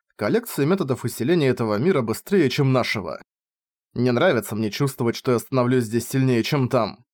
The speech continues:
но не буду разводить нытьё. Эх, спать охота. Вечеринка уже закончилась,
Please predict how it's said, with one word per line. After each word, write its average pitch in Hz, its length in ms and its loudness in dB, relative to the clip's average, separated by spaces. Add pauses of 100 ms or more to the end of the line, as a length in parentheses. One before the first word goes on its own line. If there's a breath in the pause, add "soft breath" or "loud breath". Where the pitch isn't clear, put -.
(200)
но 240 140 2
не 135 120 2
буду 110 200 0
разводить 160 420 2
нытьё. 120 380 2 (800)
Эх, 117 300 2 (180 loud breath)
спать - 460 -2
охота. 110 600 0 (720)
Вечеринка 139 560 -2
уже 143 200 4
закончилась, 143 840 0